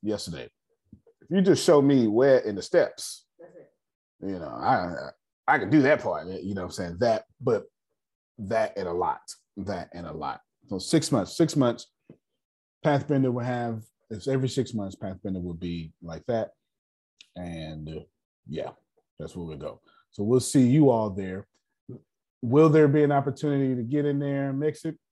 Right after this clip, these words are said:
Speaker 1: Possibly. It depends on how I feel. Possibly. But when I'm starting, you'll see when I'm getting ready, when I'm starting to do with a lot of things, is limit who can come.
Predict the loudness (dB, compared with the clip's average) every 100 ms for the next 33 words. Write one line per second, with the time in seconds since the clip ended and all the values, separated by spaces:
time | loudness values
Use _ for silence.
0 | _ _ -20 -20 -18 -18 -20 -20 -20 -20
1 | _ -20 -20 -16 -10 -8 -8 -12 -12 -12
2 | -14 -16 _ -8 -6 -8 -14 _ _ _
3 | _ _ _ _ _ _ _ -8 -6 -6
4 | -10 -18 -16 -16 -18 _ _ _ _ -6
5 | -4 -4 -6 0 2 2 2 2 2 2
6 | 0 -2 -6 -4 -2 -2 -4 -6 -6 0
7 | 0 2 -4 -2 -2 -2 -4 -2 -2 -2
8 | -4 -6 -8 -16 _ _ _ _ -8 -8
9 | -4 0 2 2 -2 -14 _ _ _ _
10 | _ _ -8 -6 -4 -6 -8 -10 -14